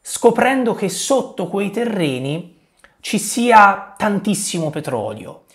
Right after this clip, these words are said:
giacimenti petroliferi, tutti vogliono metterci le mani, tant'è che molte persone del posto, gli indiani Osage, cominceranno a morire. Chi è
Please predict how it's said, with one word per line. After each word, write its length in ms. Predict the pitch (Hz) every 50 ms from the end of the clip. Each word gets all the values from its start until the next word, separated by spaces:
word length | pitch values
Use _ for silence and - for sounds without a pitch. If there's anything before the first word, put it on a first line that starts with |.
| _ _ _
giacimenti 840 | - 151 165 220 208 208 - 220 196 208 214 220 220 - - 190 170
petroliferi, 720 | 175 170 175 170 156 151 143 127 - - 127 135 131 -
tutti 600 | - 285 262 233 - - - - 120 113 107 - -
vogliono 380 | 127 151 160 156 156 151 151
metterci 540 | 147 147 147 147 - - 135 - - - -
le 120 | 135 131 127
mani, 420 | 127 120 113 107 104 107 120 -
tant'è 680 | - 226 233 247 233 - - 226 240 254 247 - - - _ _ _ _ _ _ _ _ _ _ _ _
che 120 | _ - 165
molte 420 | 165 175 226 247 233 - - 180
persone 460 | 147 175 165 160 - - 220 196 170
del 200 | 151 165 180 180 -
posto, 800 | - - 147 139 131 - - - - 180 196 226 - - _ _ _ _
gli 140 | _ - 139
indiani 480 | 147 151 151 160 175 185 175 170 156 147
Osage, 720 | 139 123 120 120 127 143 160 180 - - - - _ _ _
cominceranno 800 | - - 208 214 220 214 220 - 233 202 156 151 165 165 170
a 40 | 165
morire. 560 | 165 165 165 160 123 113 - - - - - _ _ _ _ _ _ _ _ _ _ _ _ _ _
Chi 220 | - - 302 285
è 380 | 254 180 135 - - - - _